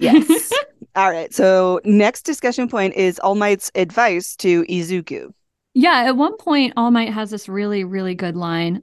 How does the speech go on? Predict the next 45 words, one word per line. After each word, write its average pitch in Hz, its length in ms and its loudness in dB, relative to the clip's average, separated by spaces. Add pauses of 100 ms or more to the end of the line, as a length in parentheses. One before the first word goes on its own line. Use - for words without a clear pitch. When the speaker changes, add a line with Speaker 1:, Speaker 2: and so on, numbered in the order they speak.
Speaker 2:
um, 175 400 0
where 196 140 0
he's 208 180 0
kind 208 220 0
of 202 120 -8
talking 185 480 -4
in 175 140 -2
his 175 180 -4
head 156 440 -4
towards 170 420 -4
Izuku. 165 580 -4 (280)
And 220 100 2
he 226 80 6
says, 220 300 2
"It 226 160 2
doesn't 254 340 0
matter 185 600 -2
whether 185 500 -2
you're 185 260 -2
right 165 400 -4
or 175 200 -2
wrong." 165 600 -2 (220)
Sorry, - 300 -4
let 247 140 2
me 370 80 4
back 233 240 0
up. - 220 -8 (320)
So 240 380 -2
first 349 380 0
he 277 120 6
says 208 240 0
he 240 100 -4
can't 208 220 -4
just 202 220 -6
hand 190 440 -2 (120)
Izuku 185 500 -2
the 175 140 -4
answer 165 320 -4
of 160 180 -10 (180)
figuring 175 360 -4
out 165 80 -10
how 165 100 -4
to 160 80 -6
fight 151 260 -6
without 151 380 -6